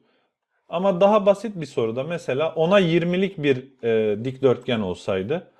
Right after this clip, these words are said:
ona yirmilik bir dikdörtgen olsaydı, ikisinin ortak böleni biliyorsunuz on. Onla yirmiyi on böler en büyük. Şurada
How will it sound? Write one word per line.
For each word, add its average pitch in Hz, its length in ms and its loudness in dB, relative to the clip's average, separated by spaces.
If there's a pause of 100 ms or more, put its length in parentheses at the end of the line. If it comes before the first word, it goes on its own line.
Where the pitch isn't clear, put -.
(340)
ona 131 260 2
yirmilik 135 580 0
bir 110 100 0
dikdörtgen 107 500 0
olsaydı, 107 440 -4
ikisinin 160 580 -4 (240)
ortak 139 400 2
böleni 120 340 0
biliyorsunuz 160 520 -4
on. 151 280 0 (460)
Onla 147 280 -2
yirmiyi 131 420 0
on 185 260 2
böler 117 220 4
en 101 220 0
büyük. 170 260 -6 (300)
Şurada 190 600 2